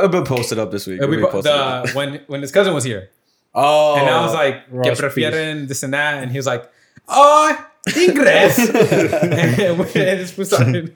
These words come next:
Speaker 2: <laughs> You'll see it, though. You'll see it. Classics.
Speaker 4: Yeah,
Speaker 2: Um, heck, George, your week. What's up?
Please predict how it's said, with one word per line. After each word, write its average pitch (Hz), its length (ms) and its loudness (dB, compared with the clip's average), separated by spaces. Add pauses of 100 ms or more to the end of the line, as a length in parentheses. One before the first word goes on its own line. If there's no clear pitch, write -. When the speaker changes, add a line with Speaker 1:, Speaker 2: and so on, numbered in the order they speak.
Speaker 2:
<laughs> 160 1400 -6
You'll 185 100 4
see 196 180 -2
it, 120 100 -6
though. 117 60 -4
You'll 131 160 -4
see 107 200 -8
it. - 200 -12 (280)
Classics. - 720 -12 (220)
Speaker 4:
Yeah, 82 120 -20 (400)
Speaker 2:
Um, 101 440 -8
heck, 175 380 -2
George, 170 340 2 (140)
your 165 140 -2
week. 123 280 -6
What's - 180 -8
up? 104 180 -2